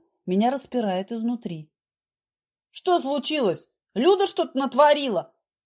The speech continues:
Летит обеспокоенная. "Да? Назвала меня пустышкой, никчёмной танцовщицей, бросала угрозы, и всё потому, что я не взяла твою племянницу.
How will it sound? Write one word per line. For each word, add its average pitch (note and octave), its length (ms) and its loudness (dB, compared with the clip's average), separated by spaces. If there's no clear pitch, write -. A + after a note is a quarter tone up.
Летит G3+ 340 -4
обеспокоенная. D#3+ 920 -8
"Да? E3+ 600 0
Назвала G3+ 520 6
меня B3+ 240 -2
пустышкой, A3+ 880 -8
никчёмной B3 680 0
танцовщицей, G#3+ 1000 -2
бросала A3 520 2
угрозы, A#3 720 0
и G#3 100 -2
всё G#3 220 -2
потому, A#3 400 0
что - 160 -6
я B3 100 0
не A#3 140 0
взяла A3 320 0
твою A3 260 -2
племянницу. A3 880 -4